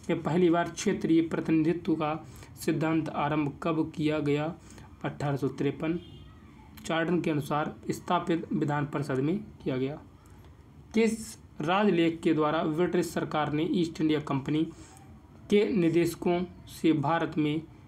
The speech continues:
की जाने वाली नियुक्ति संबंधी शक्ति वापस ले ली? अठारह सौ तिरपन चार्टर एक्ट। किस अधिनियम द्वारा विधि सदस्य को गवर्नर जनरल की परिषद का पूर्ण सदस्य बना दिया गया? अठारह सौ तिरपन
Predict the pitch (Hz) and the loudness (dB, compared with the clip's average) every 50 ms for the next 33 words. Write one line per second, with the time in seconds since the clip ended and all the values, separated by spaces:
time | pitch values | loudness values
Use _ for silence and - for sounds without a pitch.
0 | - - - - 185 175 151 170 165 160 160 151 156 156 151 147 151 156 156 156 | -20 -14 -4 0 0 2 2 2 2 2 2 2 2 2 2 2 2 2 2 0
1 | 156 - 156 147 147 156 147 143 143 143 143 143 139 - - 156 156 - - - | 0 0 0 0 0 2 2 2 2 2 2 0 0 -2 -4 -6 -6 -6 -2 -2
2 | 147 139 139 139 143 135 - - 147 143 - - - - - - - - - - | 0 0 2 0 -2 -2 -2 -4 -6 -6 -8 -10 -16 -18 -20 -20 -20 -20 -14 -6
3 | - 156 151 143 135 135 135 135 - - - - - 151 143 - - 143 139 135 | -2 0 2 2 2 2 0 -2 -4 -8 -10 -8 -6 -6 -6 -6 -4 -4 -2 -2
4 | 131 - 160 160 - - 143 143 135 139 - 147 143 147 - 139 123 123 123 143 | -2 -2 -4 -4 -4 -2 -4 -4 -4 -4 -6 -6 -6 -6 -6 -6 -6 -6 -6 -6
5 | 160 147 127 - - - - - - - - - - - - - - - - - | -6 -8 -8 -8 -12 -18 -20 -20 -20 -20 -20 -20 -20 -20 -20 -20 -20 -20 -20 -20
6 | - - - - - 214 214 214 254 208 175 175 185 202 220 214 185 175 170 170 | -20 -20 -16 -2 2 4 4 4 4 4 4 4 6 6 6 6 6 6 4 2
7 | 165 151 151 180 165 196 190 - - - 160 156 165 - - - - 156 - - | 2 2 2 4 4 4 2 2 0 -2 0 0 0 0 -2 -2 -4 -4 -4 -6
8 | - - - - - - 202 180 156 160 156 151 156 160 156 147 143 160 165 170 | -12 -18 -20 -12 -2 0 2 2 4 4 2 2 2 2 2 2 2 2 2 2
9 | 165 160 - - 147 - - 170 160 - - 147 131 - - 147 147 147 - - | 0 0 0 -2 -2 -2 -2 -4 -2 -2 -4 -4 -4 -4 -4 -4 -4 -4 -6 -14
10 | - - - - - - 160 156 151 151 - 156 156 156 - - 143 143 143 139 | -20 -20 -20 -8 -2 0 2 2 2 2 2 2 2 2 0 0 0 2 2 0
11 | 135 131 139 147 156 185 - - - - - - - - - - - - 131 143 | 0 0 0 0 0 0 -2 -8 -12 -20 -20 -20 -20 -20 -20 -12 -6 -2 0 0
12 | 143 151 160 - - - - - - - - 147 139 135 151 139 143 147 139 131 | 0 0 -2 -4 -6 -12 -20 -16 -10 -6 -4 -2 0 0 -2 -2 0 -2 -2 -2
13 | 135 160 160 185 | -2 -4 -4 -4